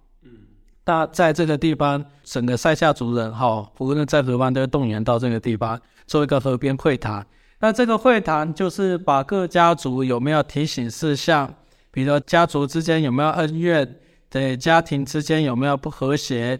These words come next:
Speaker 2: 不愉快，都要在现场讲开来，然后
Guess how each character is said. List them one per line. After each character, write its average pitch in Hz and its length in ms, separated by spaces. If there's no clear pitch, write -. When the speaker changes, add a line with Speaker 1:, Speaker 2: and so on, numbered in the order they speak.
Speaker 2:
不 151 120
愉 139 140
快， 139 360
都 147 120
要 151 120
在 151 140
现 147 240
场 117 160
讲 107 260
开 139 240
来， 107 320
然 123 160
后 139 640